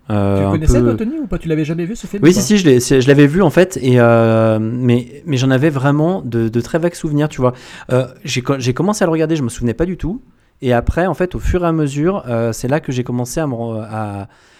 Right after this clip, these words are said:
Speaker 1: à me dire, « Ah, mais oui, si, je l'ai déjà vu, ce film. » Euh, il y a un passage que je trouve, par contre, vraiment, euh, 'fin, qui sort de, du lot, mais, euh,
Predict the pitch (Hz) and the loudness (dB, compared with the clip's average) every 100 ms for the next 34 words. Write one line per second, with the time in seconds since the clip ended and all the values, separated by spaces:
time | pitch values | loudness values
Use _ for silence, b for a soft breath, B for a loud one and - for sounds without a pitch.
0 | b - 120 135 135 139 165 170 - 170 | b -6 -4 -2 -2 0 -2 -4 -10 -8
1 | 160 123 127 127 120 135 226 - 160 156 | -6 -4 -4 -2 -2 -4 -8 -8 -8 -8
2 | - B B B B 127 120 120 120 117 | -12 B B B B -4 0 0 -2 -4
3 | 117 117 123 - 135 131 143 160 185 - | -6 -8 -10 -10 -6 -6 -6 -6 -6 -4
4 | 196 - 127 - - 156 135 113 147 147 | -8 -6 -10 -10 -10 -6 -6 -6 -8 -10
5 | - _ _ _ _ _ - 120 123 143 | -12 _ _ _ _ _ -16 -10 -4 -2
6 | 156 165 165 117 113 113 120 113 - 123 | -2 -2 -2 -2 -4 -6 -8 -10 -16 -10
7 | 147 135 123 110 107 104 107 131 147 139 | -4 -4 -2 -4 -6 -8 -8 -4 -4 -4
8 | 107 104 101 | -6 -6 -6